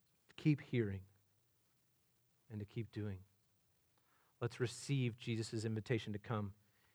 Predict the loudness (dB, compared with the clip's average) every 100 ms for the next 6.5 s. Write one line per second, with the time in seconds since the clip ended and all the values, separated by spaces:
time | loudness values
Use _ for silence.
0 | _ -4 -2 -2 -2 -2 -4 -8 -4 -4
1 | -4 -12 _ _ _ _ _ _ _ _
2 | _ -20 -20 _ _ _ 10 12 10 8
3 | 8 8 8 8 6 6 6 4 4 4
4 | 2 2 2 2 2 4 6 6 4 -8
5 | 4 4 4 0 -2 2 8 8 8 0
6 | 2 6 8 6